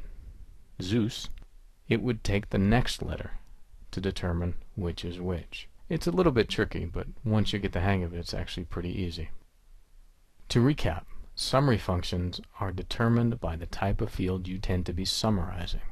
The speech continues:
Special care must be given to text fields as they don't behave as numbers do.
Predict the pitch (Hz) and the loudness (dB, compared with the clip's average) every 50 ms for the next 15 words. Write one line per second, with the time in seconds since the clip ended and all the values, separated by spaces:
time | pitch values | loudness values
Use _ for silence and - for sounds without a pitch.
0 | - - - - - - - - - - - - 104 - - 101 - - 127 123 | -4 -8 -14 -16 -16 -16 -16 -12 -10 -4 0 2 2 2 2 0 0 2 4 6
1 | 120 113 104 98 - - 98 98 110 98 98 98 95 - 82 - - - 139 139 | 6 6 6 4 2 -2 -2 0 0 2 2 2 0 -2 -2 0 4 4 4 4
2 | - - - - 87 90 98 98 92 87 90 - - 117 135 151 151 - - 110 | 2 0 -2 -2 0 0 0 -2 -4 -6 -6 -4 -2 0 0 0 0 -2 -2 0
3 | - 147 143 143 131 120 120 - 120 98 - - 98 107 120 123 107 92 76 - | 2 4 4 4 4 2 0 0 -2 0 0 2 2 4 4 4 4 2 0 -2
4 | - - - - | -4 -6 -6 -6